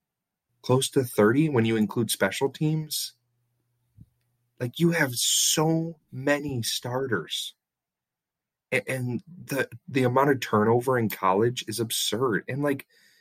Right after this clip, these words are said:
guys make massive strides when they're going from age twenty to age twenty-one, age nineteen to age twenty, age twenty-two to age twenty-three. Like, guys just blow up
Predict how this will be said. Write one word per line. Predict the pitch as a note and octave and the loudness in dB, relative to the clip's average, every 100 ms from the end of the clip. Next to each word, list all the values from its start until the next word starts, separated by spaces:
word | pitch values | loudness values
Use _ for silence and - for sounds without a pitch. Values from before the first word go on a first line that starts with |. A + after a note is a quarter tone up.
| _ - | _ -6
guys | - C3 D3+ D#3+ | -2 2 2 2
make | D3+ C#3 - _ - | -2 -4 -8 _ -12
massive | C3 C3+ C#3 D3 D3+ D#3+ E3 - C#3 B2 | -10 -8 -6 -2 0 0 0 2 2 2
strides | - - B2 B2+ A2 F2+ | -2 0 0 2 -2 -2
when | G#2 A2 | 0 2
they're | G#2 | 2
going | A2+ A2+ A2+ | 0 -2 -2
from | - G2+ G2 - | 2 2 0 -4
age | A#2 B2 A#2+ - | -4 -4 -6 -12
twenty | - A2 A2 A2 A2 | -4 0 2 0 -2
to | A2+ - | 0 2
age | F#2+ F2+ | 0 -2
twenty-one, | - F2+ F2 D#2 C#2+ B1+ - _ - | -2 -2 -2 -6 -8 -10 -18 _ -2
age | A2+ B2 A#2+ | -2 -2 -4
nineteen | A2 A2 A2 E2+ - G#2+ G#2 | 0 2 0 -4 -2 0 0
to | - F2+ | -2 -4
age | E2 - | -6 -8
twenty, | - D#2+ C#2+ - - - - _ C3 | -8 -8 -8 -10 -14 -20 -20 _ -2
age | C3 B2 | 0 -2
twenty-two | - B2+ B2 G#2+ A#2 A2+ | 0 2 2 2 2 4
to | G2 F#2 | 4 0
age | F2+ - | -2 -4
twenty-three. | G2 F#2 F2 F#2 E2 - B2 | -4 -2 -4 -6 -6 -6 -2
Like, | A#2 - _ _ _ _ - | -2 -4 _ _ _ _ 0
guys | C#3+ C#3+ | 2 2
just | D3 B2+ A#2 | 0 -4 -8
blow | A#2 G#2+ G#2+ G#2 G2+ | -4 2 6 6 6
up | F2+ - | 4 -2